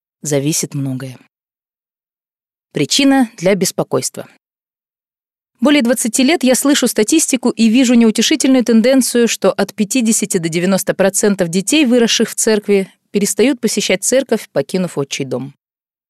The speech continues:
В две тысячи третьем году Джордж Барна не только привел данные, говорящие о снижении духовного влияния церкви на следующее поколение,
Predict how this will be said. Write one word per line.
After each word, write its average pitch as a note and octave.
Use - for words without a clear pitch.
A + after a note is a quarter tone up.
В -
две C4+
тысячи D#4
третьем C#4+
году C4+
Джордж G#3
Барна D4
не A#3+
только D#4
привел C#4+
данные, B3
говорящие A3+
о -
снижении A3+
духовного G3+
влияния F#3+
церкви G3
на F3+
следующее F3+
поколение, E3+